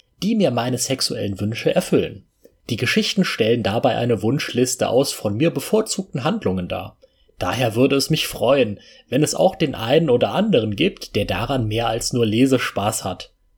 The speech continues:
Zwinker, zwinker. Ich hoffe auf Verständnis, wenn es um Rechtschreibfehler und Grammatik geht. Da ich keine Lust habe, darauf zu achten, werde ich mich dafür lieber noch ein paar Mal entschuldigen.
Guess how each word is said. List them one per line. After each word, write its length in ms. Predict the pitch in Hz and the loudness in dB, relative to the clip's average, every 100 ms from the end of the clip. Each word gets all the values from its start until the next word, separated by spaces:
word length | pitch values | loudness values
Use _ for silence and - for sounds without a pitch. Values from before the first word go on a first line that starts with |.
| - | -12
Zwinker, 640 | - 120 127 - 107 101 | -2 0 0 0 -2 -4
zwinker. 640 | - 127 117 - 98 107 - _ _ _ _ _ - | -4 -2 0 0 -2 -4 -12 _ _ _ _ _ -4
Ich 200 | 135 - | 0 2
hoffe 200 | 180 226 | 2 2
auf 120 | 208 | -2
Verständnis, 680 | - 196 - 220 - 123 - | 0 0 0 0 0 -4 2
wenn 120 | 143 | 2
es 120 | 165 | 2
um 140 | 185 139 | 0 0
Rechtschreibfehler 800 | 123 - - - 123 - 123 113 | 0 0 -4 -2 -2 0 0 0
und 140 | 113 | 0
Grammatik 480 | 98 92 90 - - | -4 -4 -4 -4 -4
geht. 260 | 101 98 - - | -2 -4 -6 -10
Da 140 | - 208 | -2 0
ich 140 | 196 | 0
keine 240 | - 170 131 | 2 2 4
Lust 320 | 127 - - | 2 0 -2
habe, 200 | 104 104 | 0 0
darauf 320 | 98 101 - | 0 0 -2
zu 160 | - 107 | -2 0
achten, 400 | 131 - 170 139 | -2 -2 -4 0
werde 280 | 196 190 | 0 0
ich 240 | 147 165 - | -4 -4 -4
mich 200 | 131 - | -6 -4
dafür 380 | - 127 - 104 | -4 -4 -4 -4
lieber 300 | 107 131 107 | -2 0 0
noch 180 | 117 | -2
ein 140 | 104 101 | -4 -6
paar 220 | - 101 | -8 -6
Mal 180 | 104 92 | -6 -6
entschuldigen. 640 | 98 - 95 92 95 | -6 -6 -4 -6 -8